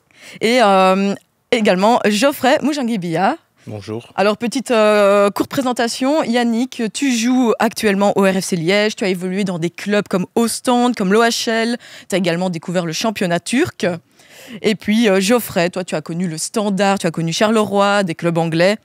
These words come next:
Speaker 1: Et tu as également, euh, eu quelques titularisations en tant que, euh, Diable Rouge. En fait, tu as joué, euh, sous les couleurs, euh, des Diables. Alors, euh,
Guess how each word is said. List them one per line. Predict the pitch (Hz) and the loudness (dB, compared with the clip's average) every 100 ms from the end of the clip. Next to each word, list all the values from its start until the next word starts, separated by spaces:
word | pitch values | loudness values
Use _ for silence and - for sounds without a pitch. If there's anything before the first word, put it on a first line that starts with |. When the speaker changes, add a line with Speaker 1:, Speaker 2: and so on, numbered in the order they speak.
| _ _ _ - - | _ _ _ -8 -6
Speaker 1:
Et | |
tu | 262 | -2
as | 214 | 0
également, | 190 175 208 208 | 0 0 0 2
euh, | 165 151 - | 2 2 0
eu | 254 | -4
quelques | 240 269 214 175 | -2 -4 -4 -6
titularisations | 269 254 202 180 160 - 214 233 - - - | -6 -6 -6 -6 -6 -4 -4 -4 -10 -20 -6
en | 202 | -6
tant | - 185 | -4 -6
que, | 196 175 | -4 -2
euh, | 160 151 151 151 | -2 -2 -2 -4
Diable | 175 277 240 | -2 0 0
Rouge. | 151 185 262 | -2 -4 -4
En | |
fait, | - 160 | -8 -10
tu | |
as | 156 | -8
joué, | 180 190 | -4 -4
euh, | 135 | -6
sous | 170 269 | -6 -6
les | 220 | -4
couleurs, | 208 170 160 | -2 -2 -2
euh, | 135 | -2
des | 254 | -2
Diables. | 202 208 247 202 190 - - - - - | 2 2 2 2 -2 -6 -18 -16 -6 0
Alors, | 208 196 175 190 | 2 2 0 -2
euh, | 175 170 165 165 170 | 0 2 2 0 -4